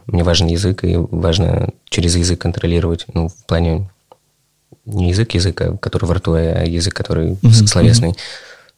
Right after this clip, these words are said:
Speaker 1: м, контролировать самого себя. Поэтому, э, наверное, это было самое сложное. Но я понимаю, что там, где сложность как раз, и, ну, как бы ну-, нужно смотреть.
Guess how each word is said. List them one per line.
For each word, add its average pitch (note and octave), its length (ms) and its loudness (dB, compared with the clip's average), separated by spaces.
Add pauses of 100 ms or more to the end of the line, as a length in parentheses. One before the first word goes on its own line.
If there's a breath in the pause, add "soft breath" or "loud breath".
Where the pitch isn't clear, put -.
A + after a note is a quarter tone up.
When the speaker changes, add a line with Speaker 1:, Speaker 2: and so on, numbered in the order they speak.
Speaker 1:
м, - 80 -6 (260)
контролировать E2+ 540 0
самого E2+ 280 2
себя. F2 260 0 (500)
Поэтому, E2+ 520 0 (540 soft breath)
э, - 100 -4 (100)
наверное, E2 420 0
это D#2+ 100 -6
было E2 160 0
самое E2+ 300 -2
сложное. E2 480 0 (640)
Но E2+ 300 0
я E2 120 2
понимаю, E2 380 0
что E2+ 500 -4 (720)
там, E2+ 140 0
где E2+ 140 0
сложность F2+ 380 0
как - 180 -8
раз, E2+ 240 -2
и, E2 220 -2 (240)
ну, E2+ 200 0
как - 140 -6
бы F2+ 100 0
ну-, E2+ 160 2
нужно E2+ 260 2
смотреть. E2 400 -2